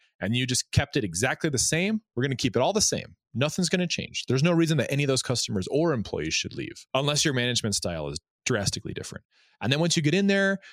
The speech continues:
you start learning people, you learn the biz. Maybe you've got that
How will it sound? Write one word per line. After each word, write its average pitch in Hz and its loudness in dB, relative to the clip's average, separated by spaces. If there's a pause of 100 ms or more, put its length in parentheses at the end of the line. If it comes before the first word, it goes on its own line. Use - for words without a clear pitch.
(120)
you 135 0
start 131 0
learning 151 0
people, 160 -2
you 131 2
learn 120 0
the 120 0
biz. 139 0 (160)
Maybe 123 0
you've 127 2
got 127 0
that 104 -2